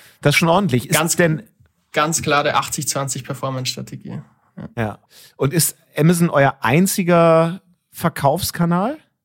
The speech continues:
Speaker 2: Nee. Also wir verkaufen den Großteil, muss man natürlich zugeben, sind aktuell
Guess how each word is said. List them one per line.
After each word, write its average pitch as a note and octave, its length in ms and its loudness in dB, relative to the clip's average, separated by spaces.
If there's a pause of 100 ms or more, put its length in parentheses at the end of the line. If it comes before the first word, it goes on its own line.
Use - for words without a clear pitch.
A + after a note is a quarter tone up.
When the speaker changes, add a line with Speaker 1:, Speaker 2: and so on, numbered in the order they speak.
(400)
Speaker 2:
Nee. C3 300 -2 (440)
Also C#3 320 -4
wir E3+ 220 -4
verkaufen E3+ 800 -12 (600)
den D3 100 0
Großteil, E3+ 520 0
muss D#3 220 -4
man C#3+ 80 -2
natürlich C3 340 -6
zugeben, C#3+ 540 -4
sind B2 360 -2
aktuell B2+ 600 -4